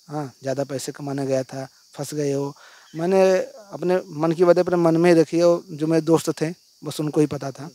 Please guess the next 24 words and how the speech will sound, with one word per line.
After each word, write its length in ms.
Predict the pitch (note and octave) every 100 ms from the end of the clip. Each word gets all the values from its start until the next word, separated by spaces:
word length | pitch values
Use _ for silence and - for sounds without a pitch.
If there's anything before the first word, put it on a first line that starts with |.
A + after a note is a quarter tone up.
| _ _ _
और 60 | D#3
मैंने 220 | E3 F3+
भी 60 |
उन्हें 160 | F3 F3
मना 200 | F3 E3+
किया 200 | D#3 E3
था 120 | E3
कि 60 | D#3+
आप 100 | D3+
किसी 180 | D#3 D#3
को 60 |
मत 120 | D#3
बताइए, 280 | D3 D3 D3
नहीं 200 | D#3+ E3
तो 160 | D#3+ F3+
हमारी 540 | - - _ D#3 E3
भी 80 | E3+
बेइज्जती 340 | D#3+ D3+ D#3
होगी, 220 | F3 E3 F3
आपकी 260 | D#3 E3
भी 120 | D3+
बेइज्जती 380 | D3 D3+ C#3 C3+
होगी। 260 | C#3 C3+ F3 - _ _
हाँ, 220 | E3+ D#3+